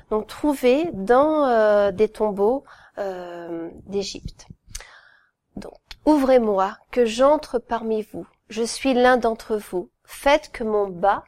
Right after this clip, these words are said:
c'est-à-dire l'âme, vive, que mon corps soit invulnérable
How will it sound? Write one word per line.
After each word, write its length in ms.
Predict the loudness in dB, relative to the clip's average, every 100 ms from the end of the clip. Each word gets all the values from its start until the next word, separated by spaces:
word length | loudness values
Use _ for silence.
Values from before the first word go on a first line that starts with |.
| _
c'est-à-dire 540 | _ _ -10 -6 -8 -8
l'âme, 520 | -6 -4 -4 -4 -6 _ _ _ _ _ _ _ -12
vive, 540 | -8 -4 -4 -4 -4 -8 _ -20 -20 _
que 120 | 0
mon 160 | 2 2
corps 380 | 2 2 2 2
soit 360 | 0 -2 0
invulnérable 1000 | -4 0 -2 2 0 0 -2 -2 0 -2